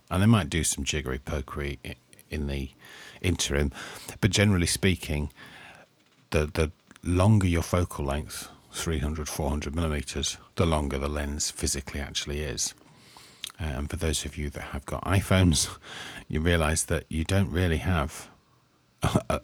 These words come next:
the capability, phys-, physics pre-, prevents you from having the capability to have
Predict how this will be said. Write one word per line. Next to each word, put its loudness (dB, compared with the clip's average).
the -2
capability, 0
phys-, 0
physics -2
pre-, -2
prevents -2
you -2
from -8
having -2
the -6
capability -4
to -6
have -2